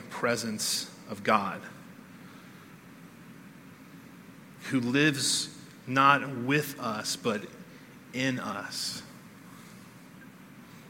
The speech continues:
The results of this is strength,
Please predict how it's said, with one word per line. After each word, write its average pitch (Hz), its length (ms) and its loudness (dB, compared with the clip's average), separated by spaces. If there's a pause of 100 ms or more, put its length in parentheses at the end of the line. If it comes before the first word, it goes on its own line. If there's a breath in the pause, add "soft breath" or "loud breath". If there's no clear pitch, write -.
(2500 loud breath)
The 113 80 2
results 135 440 8
of 117 120 0
this 117 240 4
is - 80 6
strength, 123 680 4